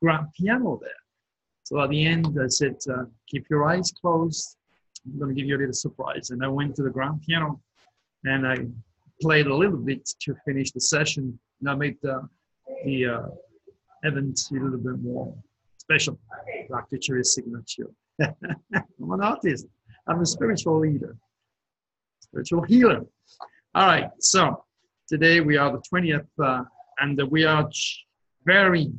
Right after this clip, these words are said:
very close, my friend. We are very close to this, uh, uh, three days, to be more precise, to this, uh, upcoming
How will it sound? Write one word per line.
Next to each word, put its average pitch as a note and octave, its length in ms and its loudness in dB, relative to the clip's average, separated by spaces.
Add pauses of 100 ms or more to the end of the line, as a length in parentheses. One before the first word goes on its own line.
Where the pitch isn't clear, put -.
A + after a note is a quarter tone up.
(100)
very D#3+ 400 4
close, C#3+ 320 0
my B2+ 240 -4
friend. A#2+ 260 -8
We B2 140 -2
are B2 80 0
very C#3 220 0
close D3+ 460 0
to C#3+ 120 -4
this, C3 380 0
uh, A#2+ 160 0 (640)
uh, C3+ 260 -4
three D#3+ 160 4
days, D3+ 300 4
to C#3+ 80 0
be B2+ 140 -2
more B2 200 -2
precise, C3+ 720 -4 (120)
to D3+ 120 -4 (120)
this, C#3 280 2
uh, C3 140 0 (100)
upcoming C#3+ 1000 0